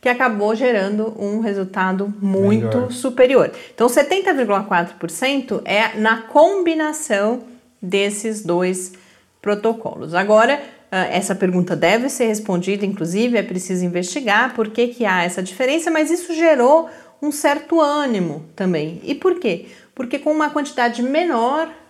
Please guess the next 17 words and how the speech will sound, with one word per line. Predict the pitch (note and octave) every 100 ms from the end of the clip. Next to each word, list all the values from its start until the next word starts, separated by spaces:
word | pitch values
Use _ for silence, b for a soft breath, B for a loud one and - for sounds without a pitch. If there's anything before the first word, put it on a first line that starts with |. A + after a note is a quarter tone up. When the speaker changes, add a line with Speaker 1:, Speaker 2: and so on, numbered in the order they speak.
| _ -
Speaker 1:
do | G#3
produto, | G#3+ G#3 F3+ F#3 B3+ -
da | C4 G3+
vacina, | F#3+ A3+ - A3+ A#3+ C#4+ B B B
seria | - C#4+ A#3+ A#3
possível | A#3+ B3 - G#3+ A3+
vacinar, | A3 G#3+ G#3+ G3 F#3 A#3+ - -
as | F#3
contas | - G3 G3 F#3
que | F#3
se | F3+ C4+
faz, | - A#3 B3+
até | B3 A#3+ A#3+ B3 B B B _
trinta | D#4 D#4 F4 F4 F4
por | D4+
cento | D4+ - G#3+ G#3+ A3 A#3+ B3 B3 -
mais | G3+ G3+ F#3+ F#3+ G3+ -